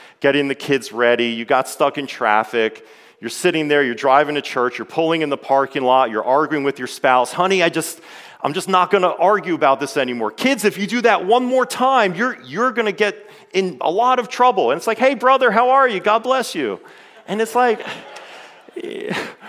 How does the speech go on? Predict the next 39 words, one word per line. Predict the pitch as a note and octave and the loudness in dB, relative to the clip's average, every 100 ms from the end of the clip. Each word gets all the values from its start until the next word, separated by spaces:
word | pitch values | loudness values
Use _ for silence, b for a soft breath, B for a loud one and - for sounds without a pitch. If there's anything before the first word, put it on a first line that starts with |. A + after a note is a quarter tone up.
| B B B B _ _ - | B B B B _ _ -10
what | - A#3 | -2 0
are | |
we | C4 | 0
doing? | B3 C4 D4 C#4 F3+ C3+ C3+ | 0 2 4 4 4 0 0
You | D#3 | 2
know, | D#3 F#3 F#3 | 2 4 2
I | F3 | 2
mean, | F3+ | 0
we're | F#3 | -2
sitting | F3+ G#3 G3 | 0 0 2
there, | G3 | 2
we're | F3+ | 2
saying, | E3+ F#3 | 0 0
"Hey, | E3+ F3+ | 2 2
brother, | F#3 F#3 F3 | 2 2 2
God | E3+ E3 | 2 2
bless | E3 F3+ F#3 | 4 2 0
you," | D#3+ C#3+ | -4 -2
and | D3 | 0
our | D3+ | 0
family | - E3+ F#3 F#3 | 0 0 0 0
is | D#3 D3+ | 0 0
in | D3+ | -2
disarray. | E3 D3+ D#3+ C#3 G3 D#3+ A2+ | -4 -4 -4 2 2 4 2
Our | C3+ C#3+ | 2 0
hearts | - D#3+ G3+ - | 2 0 0 -4
are | D#3 | -2
in | C#3 C3 | -2 -4
disarray | D3 - D3 D#3+ G#3 | -8 -6 0 0 0
completely. | - C#3 E3 A3+ A3 G#2+ F2 B B B B | -6 -8 -6 -6 -2 -2 -4 B B B B
And, | C3 C#3+ C#3 C#3 | 2 2 2 2
um, | C3+ C3+ C3+ C3+ - | 2 4 2 -2 -12
sometimes | - F#3 A3 A#3 E3+ C3+ C3 - | -4 -2 0 2 2 0 -8 -10
we | B2 C#3+ G3 | -6 -2 2
are | D3 A#2+ | 4 2
amazing | A#2+ B2 E3 D#3 A#2+ | 0 -2 -2 -4 -2
actors | A2+ D3+ - F#2+ F2 | -2 -2 -6 -8 -8
and | G2 | -4
actresses. | G2 C#3+ D#3 - F2 - | -4 -4 -12 -10 -10 -10